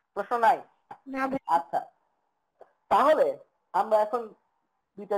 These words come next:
Speaker 1: জিনিস জানলাম, যে তড়িৎচালক শক্তির কাজ হচ্ছে তড়িৎকে ঠে-, আধানকে ঠেলা, এবং যার ফলে আমরা কোনো একটা তারের মধ্যে তড়িৎ প্রবাহ পাবো। তো ধরো আমরা এখন কোনো কিছুর মধ্যে তড়িৎ প্রবাহিত করতেছি, আগের ছবিটা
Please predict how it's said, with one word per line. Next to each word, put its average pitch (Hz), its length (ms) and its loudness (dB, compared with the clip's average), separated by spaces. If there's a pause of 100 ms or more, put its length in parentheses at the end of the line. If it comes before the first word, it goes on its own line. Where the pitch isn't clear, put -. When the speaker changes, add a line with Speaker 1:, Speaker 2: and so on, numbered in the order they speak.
Speaker 1:
জিনিস 190 260 -8
জানলাম, 208 300 0 (640)
যে 170 80 -4 (120)
তড়িৎচালক 262 500 2 (100)
শক্তির 240 360 -4 (160)
কাজ 175 160 4 (100)
হচ্ছে 254 280 -4 (440)
তড়িৎকে 180 380 -6 (120)
ঠে-, 170 540 -2 (100)
আধানকে 196 360 -4 (220)
ঠেলা, 240 260 4 (840)
এবং 208 140 0 (180)
যার 240 180 4 (100)
ফলে 302 180 0 (160)
আমরা 185 240 -2
কোনো 180 360 -6
একটা 208 220 0
তারের 175 300 0
মধ্যে 185 240 -2 (600)
তড়িৎ 190 280 0
প্রবাহ 165 240 0 (580)
পাবো। 143 260 0 (540)
তো 214 160 -4
ধরো 202 200 4 (100)
আমরা 196 240 -4
এখন 262 180 -2 (120)
কোনো 196 180 -8
কিছুর 185 280 -8
মধ্যে 180 200 -8
তড়িৎ 170 220 -6
প্রবাহিত 160 300 -8 (140)
করতেছি, 143 420 -16 (540)
আগের 240 320 0
ছবিটা 262 280 -6